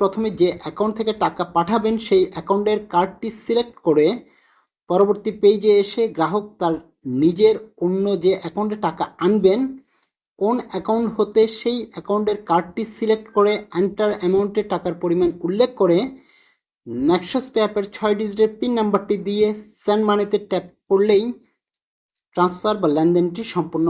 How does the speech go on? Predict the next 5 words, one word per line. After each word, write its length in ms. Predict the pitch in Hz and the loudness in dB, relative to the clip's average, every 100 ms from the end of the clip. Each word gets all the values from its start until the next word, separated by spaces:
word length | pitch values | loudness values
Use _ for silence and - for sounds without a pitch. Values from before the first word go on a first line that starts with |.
| 156 | -2
হয়ে 180 | 143 127 | -4 -4
যাবে। 200 | 110 110 110 _ _ _ _ _ _ _ _ _ _ _ _ _ _ _ _ _ - | -8 -12 -20 _ _ _ _ _ _ _ _ _ _ _ _ _ _ _ _ _ 0
Nexus 380 | 160 170 247 240 - | 2 2 0 0 0
Pay 140 | 233 233 | -2 0
অ্যাপে 260 | 180 180 | -4 0